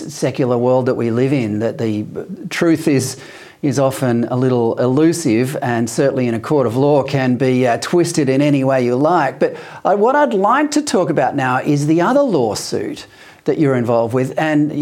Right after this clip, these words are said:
you're alongside, uh, Doctor Jay Bhattacharya, who, uh, is well known to, uh, viewers of this channel, and Doctor Martin Kulldorff.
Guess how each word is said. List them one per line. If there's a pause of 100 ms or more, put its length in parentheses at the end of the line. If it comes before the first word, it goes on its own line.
(160)
you're
alongside,
uh, (480)
Doctor
Jay
Bhattacharya,
who,
uh,
is
well
known
to,
uh,
viewers
of
this
channel,
and
Doctor
Martin
Kulldorff.